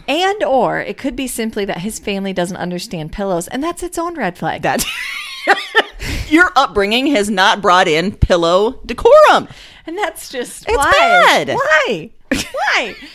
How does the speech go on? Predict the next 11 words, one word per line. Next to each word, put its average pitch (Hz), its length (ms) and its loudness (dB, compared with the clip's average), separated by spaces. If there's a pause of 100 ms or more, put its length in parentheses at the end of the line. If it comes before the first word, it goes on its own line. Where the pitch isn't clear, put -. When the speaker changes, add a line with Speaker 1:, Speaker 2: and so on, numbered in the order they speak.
(240)
Speaker 1:
The 339 100 -4
same 440 340 -4
person 254 520 -2
also 202 420 -2
told 208 300 -8
me 208 140 -10
in 208 100 -10
a 190 80 -12
conversation 190 840 -10
Speaker 2:
Oh, 139 100 -8
no. 127 300 -12